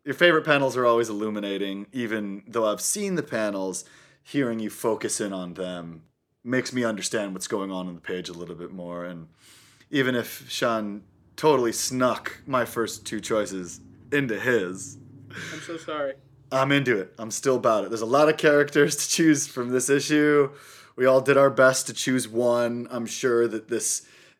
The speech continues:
Speaker 1: has re-, replay value and that next time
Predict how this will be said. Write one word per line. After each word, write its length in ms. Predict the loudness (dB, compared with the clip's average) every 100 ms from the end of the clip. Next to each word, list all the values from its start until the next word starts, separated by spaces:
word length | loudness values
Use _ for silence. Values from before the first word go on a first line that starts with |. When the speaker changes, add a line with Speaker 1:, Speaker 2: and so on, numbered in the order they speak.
| _
Speaker 1:
has 440 | -2 0 0 -2 -8
re-, 340 | -2 -2 -2 -8 _
replay 560 | -6 0 0 4 6 6
value 760 | 6 4 4 2 2 2 0 -2
and 180 | -6 -6
that 120 | -6
next 320 | -6 -4 -4
time 560 | -4 -2 -2 -4 -8